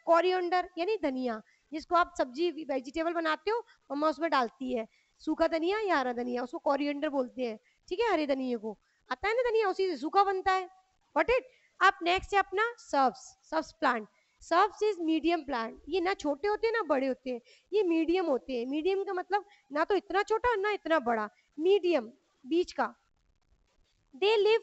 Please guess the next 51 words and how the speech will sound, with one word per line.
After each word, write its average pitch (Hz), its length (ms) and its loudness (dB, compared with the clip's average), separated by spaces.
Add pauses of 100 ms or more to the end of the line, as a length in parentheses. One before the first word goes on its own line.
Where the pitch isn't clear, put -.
(120)
for 381 200 8 (240)
more 330 320 0
than 330 200 0 (140)
two 359 120 4 (120)
year, 240 200 -4 (160)
और 359 140 0
ये 440 160 4
टू 403 240 0
year 392 260 2
तक 392 140 -4
चलते 233 360 -4
हैं, 214 80 -10 (400)
वन 339 240 2
से 440 180 -2
टू 392 200 4
year 349 220 2
के 381 120 -2
बीच 320 300 -2
में 415 120 -2 (560)
वो 285 120 -2 (220)
चलते 254 220 -6
हैं। 311 160 -8
कई, 311 440 -4
कई 349 200 0
पौधे 349 320 2
एक 285 280 -2
साल 339 240 0
और 269 80 0
डेढ़ 254 200 0
साल 285 160 -2
के 294 100 -4
बीच 294 220 -6
में 320 80 -2
रहते 311 180 -4
हैं, 302 80 -2 (280)
कई 359 140 2
टू 302 200 -2
year 240 240 -2
तक, 277 160 -14
पर 370 120 0
इनकी 381 280 0
जो 427 100 2
लाइ-, 311 420 2
live 320 240 0
ला-, 349 220 -2
life 302 340 0
होती 349 400 -6
है 415 60 0
ना, 466 80 -2
जिसकी 415 360 -4
life, 339 260 2